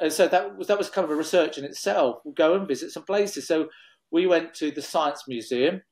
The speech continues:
and, and met Tim Malloy. It was actually Tim Malloy that called my course a foundation, a postgraduate foundation course.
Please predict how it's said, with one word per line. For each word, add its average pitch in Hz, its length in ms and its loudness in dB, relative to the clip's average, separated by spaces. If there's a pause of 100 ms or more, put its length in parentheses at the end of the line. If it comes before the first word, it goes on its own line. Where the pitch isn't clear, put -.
(260)
and, 135 240 -6
and 139 100 -4
met 147 220 -6
Tim 147 220 -4
Malloy. 135 460 2 (440)
It 170 40 0
was 160 120 0
actually 185 220 0
Tim 165 180 -6
Malloy 156 280 0
that - 220 -6
called 139 240 0
my 147 240 -2
course 123 480 -10 (520)
a - 60 -10
foundation, 147 600 -2 (280)
a 156 60 -6
postgraduate 160 600 -2
foundation 147 500 0
course. - 400 -12